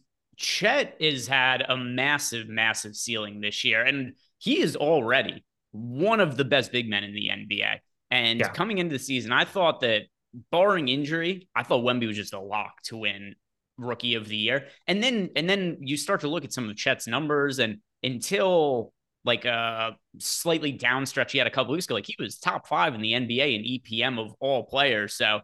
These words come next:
Speaker 1: Chet has just been ridiculously good. And I, I don't think he's ever gotten that much respect in the D F S world this year, where there's been, like, a
Speaker 2: Yeah.
Speaker 1: couple of slates where he's been relatively popular, but for the most part, I've been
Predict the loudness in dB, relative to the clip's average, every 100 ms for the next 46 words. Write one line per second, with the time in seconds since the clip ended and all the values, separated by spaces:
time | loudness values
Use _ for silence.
0 | _ _ _ -2 2 2 2 0 -2 -4
1 | 0 -2 -2 -6 -6 -4 -2 -2 0 -2
2 | -2 -2 0 0 -2 -6 -6 -4 -2 -2
3 | -4 -4 -4 -4 -2 0 2 0 2 4
4 | 4 2 2 2 2 0 -2 -6 -4 0
5 | 0 0 -6 _ _ _ 0 0 0 2
6 | 2 2 0 0 -2 -4 -2 -2 -2 0
7 | 0 0 0 0 -2 -6 -4 -2 -2 -4
8 | -4 -2 0 0 -2 -2 -6 -8 -6 -4
9 | -4 -4 -6 -2 -2 -2 -4 -6 -8 -4
10 | -2 -2 -2 -4 0 0 -2 _ _ -6
11 | -4 0 0 -2 0 2 4 4 2 0
12 | -2 -2 -4